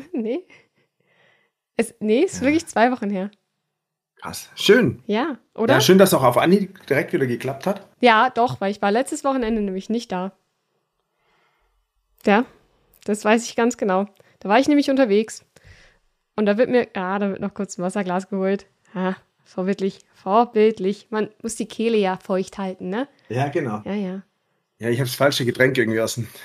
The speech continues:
Speaker 2: Kühlschrank genommen.
Speaker 1: Ein Bier meinst
Speaker 2: Deswegen
Speaker 1: du, das
Speaker 2: muss
Speaker 1: falsche
Speaker 2: ich,
Speaker 1: Getränk?
Speaker 2: brauch ich jetzt das falsche Bier, ja, deswegen muss ich jetzt ein Glas nehmen. Das ist so, da steht eigentlich Pilz drauf, aber das ist nicht so richtig. Das ist eher so ein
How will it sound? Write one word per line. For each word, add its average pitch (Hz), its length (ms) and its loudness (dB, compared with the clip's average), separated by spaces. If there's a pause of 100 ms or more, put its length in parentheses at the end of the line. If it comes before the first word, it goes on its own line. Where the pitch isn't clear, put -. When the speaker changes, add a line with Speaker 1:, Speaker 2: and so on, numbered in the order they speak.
(220)
Speaker 2:
Kühlschrank - 380 -10
genommen. 123 280 -6 (360)
Speaker 1:
Ein 208 60 -2
Bier 220 240 4
meinst 202 240 0
Speaker 2:
Deswegen 214 60 -4
Speaker 1:
du, 202 60 -4
das 214 80 -4
Speaker 2:
muss 208 80 -6
Speaker 1:
falsche 202 200 0
Speaker 2:
ich, - 120 -14
Speaker 1:
Getränk? 101 260 -8
Speaker 2:
brauch 104 60 -6
ich 104 80 -12
jetzt 101 320 -8
das - 200 -20
falsche 110 300 -2
Bier, 110 200 -2
ja, 107 220 0
deswegen 104 340 -6
muss 110 80 -8
ich 113 60 -8
jetzt 101 180 -8
ein - 80 -10
Glas 113 300 -6
nehmen. 107 100 -4
Das 98 160 -8
ist 107 120 -8
so, 107 200 -2 (1000)
da 113 80 -2
steht - 260 -2
eigentlich 120 380 0
Pilz 147 400 0
drauf, 180 360 2
aber 123 360 2 (1000)
das - 180 -10
ist - 480 -10
nicht 98 200 -6
so - 100 -10
richtig. 95 340 -8 (160)
Das 104 100 -8
ist - 60 -4
eher 107 160 4
so 110 160 -2
ein 107 160 -2